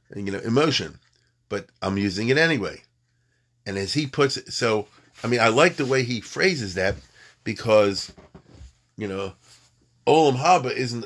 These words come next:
uh, wine, women, and song. It's not partying. It's not, uh, fressing and so on and so forth, cholent on Thursday nights, uh, forever. Although for some people, they say that's fine with them. It's, remember, he, he, he's a,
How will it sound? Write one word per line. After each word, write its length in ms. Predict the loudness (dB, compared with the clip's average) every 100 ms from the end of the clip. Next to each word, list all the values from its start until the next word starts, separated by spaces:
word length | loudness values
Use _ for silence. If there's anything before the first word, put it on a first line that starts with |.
| -6
uh, 380 | -4 -4 -4 -6
wine, 320 | -2 -2 0
women, 240 | 0 -2
and 120 | -4 -2
song. 360 | 0 2 0
It's 140 | -4 -6
not 200 | -8 -2
partying. 640 | 2 2 2 -2 -4 -10 _ _ _ _ _ _
It's 200 | -12 -6
not, 300 | 0 0 0
uh, 120 | -2 -2
fressing 500 | 0 -2 0 -4 -4
and 100 | -4
so 180 | -4
on 60 | -4
and 80 | -2
so 200 | -2 -2
forth, 340 | -2 -4 -4 _ _ _ _
cholent 380 | -2 0 0 -2
on 60 | -4
Thursday 380 | -4 -4 -4
nights, 460 | 0 2 0 -2 -12 _ _ _ _ -6
uh, 340 | -2 0 0 -4
forever. 580 | 2 4 4 4 -2 -6 -18 _ _ _ -4
Although 280 | 0 2 2
for 120 | -2
some 220 | -2 0
people, 260 | 0 -2 -2
they 100 | -2
say 140 | -2
that's 180 | -2 -4
fine 220 | -4 -6
with 100 | -2
them. 360 | 2 2 0 -8 _ _ _ _ _ _
It's, 320 | -6 -6 -10 -16 _ _
remember, 280 | -2 -2 0
he, 180 | -4 -4
he, 280 | -4 -8 -6
he's 220 | -6
a, 80 | -4